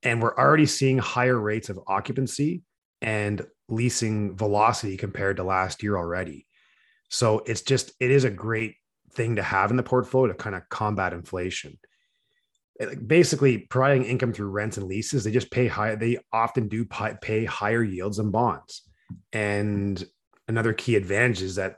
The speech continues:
their, their prices probably won't be as affected as much, because when rates start to rise,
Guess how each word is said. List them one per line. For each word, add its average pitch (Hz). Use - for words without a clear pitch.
their, 104
their 90
prices 123
probably 123
won't 123
be 113
as 104
affected 113
as 98
much, 92
because 98
when 98
rates 110
start 110
to 104
rise, 98